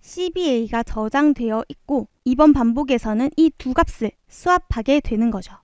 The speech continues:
그리고 한 번 더 반복을 하면요. 십삼과 십사가 저장되어 있기 때문에 조건에 참이면서 변수 T에는 십삼 번지의 값 D를 저장하고요.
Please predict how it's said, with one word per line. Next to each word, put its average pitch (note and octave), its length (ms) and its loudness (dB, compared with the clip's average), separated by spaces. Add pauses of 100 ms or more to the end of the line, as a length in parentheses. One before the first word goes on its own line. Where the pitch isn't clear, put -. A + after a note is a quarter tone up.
(120)
그리고 C#4+ 280 4
한 G4 220 2
번 A#4 180 2
더 B3+ 120 4
반복을 C4 600 2
하면요. A#3 500 0
십삼과 E4 880 0
십사가 C#4 680 -2
저장되어 A3+ 560 0
있기 G#3 220 -8
때문에 D4+ 520 2
조건에 G#3+ 460 -4
참이면서 C4+ 680 0 (160)
변수 C#4 480 4
T에는 D4+ 640 2
십삼 G#4 540 -2
번지의 C#4 540 0
값 - 260 -8 (100)
D를 D4 340 4
저장하고요. G#3+ 720 -4